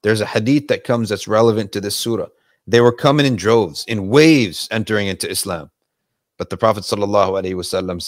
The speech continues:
when this was revealed, after this was revealed, all right, stating that they're entering in, all right, he said then that as they enter in, in waves, they will leave in waves. Because why are they coming in,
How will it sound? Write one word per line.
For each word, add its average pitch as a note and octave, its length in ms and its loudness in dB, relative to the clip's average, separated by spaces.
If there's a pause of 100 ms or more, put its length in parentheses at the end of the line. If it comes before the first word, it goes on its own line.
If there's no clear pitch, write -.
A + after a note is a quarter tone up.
(160)
when F#2 180 -2
this G#2+ 180 0
was G2 160 0
revealed, A2+ 500 4
after G#2+ 240 -2
this G#2 180 -6
was F#2 200 -8
revealed, A2 500 0 (680)
all F2+ 100 -4
right, G2+ 180 0
stating A#2+ 440 4
that G2 160 -2
they're G#2 140 -2 (100)
entering G#2+ 420 0
in, B2+ 320 0 (540)
all F2+ 80 -4
right, F#2+ 240 2 (120)
he G2 160 -10
said F#2+ 360 0
then F#2 340 -2 (260)
that E2 340 -10 (600)
as G#2 280 2
they G2+ 160 -2
enter G#2+ 340 -6
in, F#2+ 480 -6 (420)
in F#2 180 -4
waves, A#2 500 6
they G2 100 0
will F#2 160 0
leave F#2+ 380 0
in E2 100 -6
waves. - 480 -10 (340)
Because A2 300 0
why B2+ 320 4
are A3 80 8
they F3 140 6
coming D#3 340 2
in, C3+ 320 4